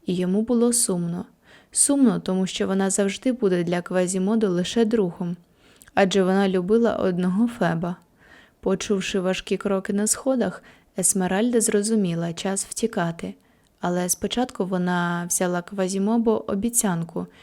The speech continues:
щоб він не залишив у біді її коханого, а Феб встиг заховатися під стіл. З'явився жорстокий Фролло.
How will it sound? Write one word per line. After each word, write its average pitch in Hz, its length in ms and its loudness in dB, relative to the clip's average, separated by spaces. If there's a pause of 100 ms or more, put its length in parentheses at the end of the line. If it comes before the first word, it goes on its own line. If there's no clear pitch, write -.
(300)
щоб 175 300 -4
він 233 400 0
не 196 100 2
залишив 196 600 0
у 208 40 0
біді 185 280 -4
її 190 340 0
коханого, 180 720 -4 (480)
а 180 120 0
Феб 240 320 -2 (100)
встиг 240 340 0
заховатися 180 720 -2
під 220 240 -2
стіл. 175 380 0 (460)
З'явився 202 640 4
жорстокий 190 580 0
Фролло. 180 520 -2